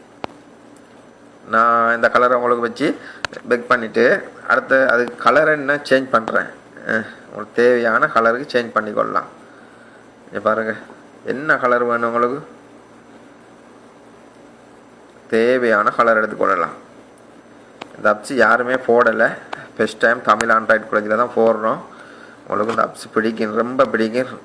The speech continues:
நிறைய பேர் கேட்டிருந்தாங்க. அவங்க கேட்டதுக்கு தான் அந்த ஆப்ஸை நான் தேடி பிடிச்சு கொண்டு வந்து உங்களுக்கு காண்பிக்கிறேன். அஹ், சேஞ்ச் பண்ண இதில் கூட நீங்க சேஞ்ச் பண்ணிக்கொள்ளலாம். இங்க பாருங்க,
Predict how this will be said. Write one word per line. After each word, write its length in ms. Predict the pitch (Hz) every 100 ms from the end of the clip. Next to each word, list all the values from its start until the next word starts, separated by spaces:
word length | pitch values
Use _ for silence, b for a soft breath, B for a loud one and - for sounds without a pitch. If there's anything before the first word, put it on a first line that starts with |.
| -
நிறைய 240 | 113 147 165
பேர் 180 | 165 -
கேட்டிருந்தாங்க. 480 | 151 160 127 117 117
அவங்க 120 | 117
கேட்டதுக்கு 380 | - 147 139 127
தான் 360 | 123 120 151
அந்த 380 | 127 117 113 110 -
ஆப்ஸை 220 | 113 - 117
நான் 280 | 110 120 - B B B -
தேடி 420 | 113 120 120 104
பிடிச்சு 360 | 113 113 143 214 - -
கொண்டு 200 | 113 110
வந்து 220 | 110 127
உங்களுக்கு 280 | 110 113 156 - - -
காண்பிக்கிறேன். 520 | 107 104 104 107 143 - B B B B
அஹ், 160 | - 113 -
சேஞ்ச் 220 | 123 120 -
பண்ண 180 | 104 98 -
இதில் 360 | 123 147 165 147
கூட 180 | 139 170 196 -
நீங்க 520 | 123 127 147 139 127
சேஞ்ச் 220 | 127 127 117
பண்ணிக்கொள்ளலாம். 420 | 117 110 110 113
இங்க 60 |
பாருங்க, 320 | 113 117 117